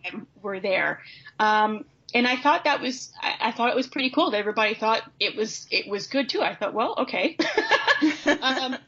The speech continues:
maybe we're on to something here." But it just needs to be, because if you look at the cast photo for the, I call them the advisory board for Project Greenlight, I mean, Effie is the only one,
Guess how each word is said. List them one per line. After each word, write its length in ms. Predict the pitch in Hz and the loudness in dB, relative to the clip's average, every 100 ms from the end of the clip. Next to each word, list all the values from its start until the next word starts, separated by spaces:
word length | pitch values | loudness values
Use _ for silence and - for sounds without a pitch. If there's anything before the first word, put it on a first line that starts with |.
| - _ _ _ - - | -20 _ _ _ -20 -14
maybe 320 | 196 196 190 | -10 -8 -4
we're 140 | 240 247 | 0 0
on 200 | 294 359 | 0 -2
to 100 | 370 | -4
something 340 | 226 202 - | -4 -4 -10
here." 240 | - 190 185 | -8 -6 -2
But 180 | 302 | 0
it 120 | 269 220 | 2 2
just 240 | 330 302 | 0 2
needs 240 | 311 311 | 0 0
to 100 | - | -4
be, 400 | 247 269 254 262 - - _ _ _ _ - - - | -2 0 0 -4 -12 -20 _ _ _ _ -20 -20 -4
because 260 | 254 262 269 | -2 2 0
if 140 | 277 | 2
you 100 | 269 | 2
look 160 | 302 320 | 0 -2
at 100 | 311 | -2
the 60 | |
cast 400 | 262 254 240 240 | -2 0 0 0
photo 260 | 233 214 202 | 0 0 0
for 180 | - 208 | -4 -6
the, 240 | 214 202 | -4 -2
I 80 | 208 | -2
call 220 | - 247 | 0 2
them 100 | 240 | 2
the 100 | 226 | 0
advisory 520 | 208 196 202 185 185 | 0 0 0 0 -4
board 280 | 165 170 - | -4 -2 -2
for 120 | - 185 | -2 0
Project 400 | 214 196 - - | 0 2 0 -2
Greenlight, 400 | 208 185 180 - | -2 0 0 0
I 60 | |
mean, 180 | 220 220 - | 0 0 0
Effie 320 | 240 254 240 | 0 0 0
is 140 | 240 | 0
the 120 | 240 - | -4 -2
only 400 | 220 220 254 277 | -2 -2 -4 -6
one, 540 | 247 - - - - | -4 -6 -4 -4 -4